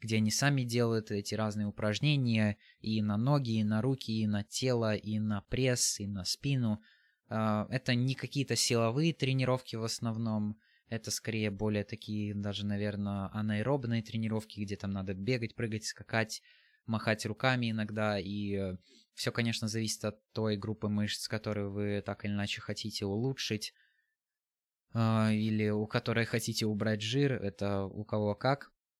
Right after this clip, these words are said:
А, я сейчас использую программы...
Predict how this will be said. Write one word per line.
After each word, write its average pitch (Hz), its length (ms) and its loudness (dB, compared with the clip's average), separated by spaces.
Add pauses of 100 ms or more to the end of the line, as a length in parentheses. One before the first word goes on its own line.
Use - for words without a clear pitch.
(200)
А, 107 460 0 (300)
я 110 400 0
сейчас - 760 -2
использую 104 840 0 (560)
программы... 107 1200 6